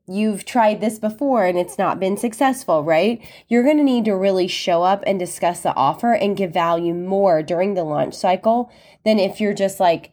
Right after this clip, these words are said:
selling an evergreen thing, right? So if doors are closing, if it's a live program or something like that, or you wanna have a hard cutoff, you need, you get to, you don't need to, you get to show up so much more. All right. Uh, number four,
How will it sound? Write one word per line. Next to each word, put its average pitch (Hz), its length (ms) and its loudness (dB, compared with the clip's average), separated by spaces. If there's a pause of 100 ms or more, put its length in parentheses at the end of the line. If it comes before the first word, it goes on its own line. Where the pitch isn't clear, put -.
(120)
selling 185 480 0
an 180 160 0
evergreen 151 540 -2
thing, 127 320 -4
right? 147 280 0
So 202 140 0
if 180 140 0
doors 233 320 2
are 233 80 0
closing, 180 500 0
if 165 120 -4
it's - 80 -6
a 165 60 0
live 190 380 0
program 170 460 -2
or 160 80 -4
something 175 320 -4
like 165 220 0
that, 160 160 4
or 160 40 0
you 165 140 -2
wanna 160 220 0
have 170 180 -2
a 151 80 0
hard 151 360 -2
cutoff, 165 520 2 (360)
you 214 160 2
need, 185 520 -2 (520)
you 180 140 -8
get 156 320 0
to, 151 380 -6 (100)
you 196 100 -8
don't 175 160 -6
need 143 200 -8
to, - 260 -12
you 262 180 2
get 302 300 0
to 190 340 0 (140)
show 214 240 2
up 180 340 0
so 208 220 0
much 190 260 -2
more. 147 380 -6 (480)
All - 100 0
right. 202 320 2
Uh, 220 440 2
number 240 200 2
four, 226 480 2